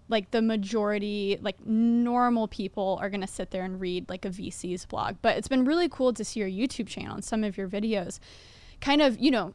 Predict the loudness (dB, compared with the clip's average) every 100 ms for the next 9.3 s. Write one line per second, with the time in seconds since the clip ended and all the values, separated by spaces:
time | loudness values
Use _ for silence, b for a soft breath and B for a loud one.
0 | -12 0 2 4 4 4 4 0 2 2
1 | 4 0 -2 B B B -6 2 4 4
2 | 2 0 -2 0 0 0 -4 -4 0 0
3 | 0 -2 0 0 0 0 2 0 -2 -2
4 | 0 2 2 -2 -6 -6 -4 -4 -8 -8
5 | -4 0 2 2 2 0 B B B B
6 | -2 0 2 4 4 2 4 4 4 -2
7 | -14 -20 -20 -20 -4 0 4 4 4 -6
8 | -2 -2 0 -2 -2 -2 0 0 0 -2
9 | -2 0